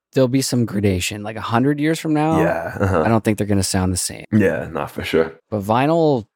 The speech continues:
Speaker 1: vinyl doesn't change unless the conditions change.
Speaker 2: Mm-hmm. Yeah, vinyl's, like, timeless. Like, <laughs> you're gonna have those, like,
Speaker 1: Like the climate.
Speaker 2: Yeah, you're gonna have, like, E V W X I and, like, Boy Shop or something, like, living on, like, <laughs> hundreds of years from now.
Speaker 1: Mm-hmm.
Speaker 2: Mm-hmm.
Speaker 1: It's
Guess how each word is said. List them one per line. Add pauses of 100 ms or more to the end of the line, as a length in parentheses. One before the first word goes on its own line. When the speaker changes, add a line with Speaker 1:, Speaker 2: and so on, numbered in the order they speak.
(140)
Speaker 1:
vinyl
doesn't
change
unless
the
conditions
change.
Speaker 2:
Mm-hmm.
Yeah,
vinyl's,
like,
timeless.
Like,
<laughs>
you're
gonna
have
those,
like,
Speaker 1:
Like
the (160)
climate. (160)
Speaker 2:
Yeah, (180)
you're
gonna
have,
like, (460)
E
V
W
X
I
and,
like,
Boy
Shop
or
something,
like,
living
on,
like,
<laughs>
hundreds
of
years
from
now. (140)
Speaker 1:
Mm-hmm.
Speaker 2:
Mm-hmm.
Speaker 1:
It's